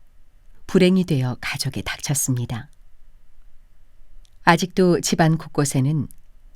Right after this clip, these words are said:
떠난 아이의 흔적이 그대로 남아 있습니다.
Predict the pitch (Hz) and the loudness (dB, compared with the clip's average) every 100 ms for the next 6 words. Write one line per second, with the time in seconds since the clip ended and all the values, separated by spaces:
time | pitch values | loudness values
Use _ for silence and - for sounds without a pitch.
0 | - - 226 226 226 208 196 196 - 220 | -20 2 6 8 6 6 4 4 4 2
1 | 180 139 135 127 - - - 139 131 131 | 2 -2 -2 -6 -8 -10 -4 -2 0 2
2 | 139 139 143 - 135 127 127 127 | 2 2 2 2 0 0 -4 -8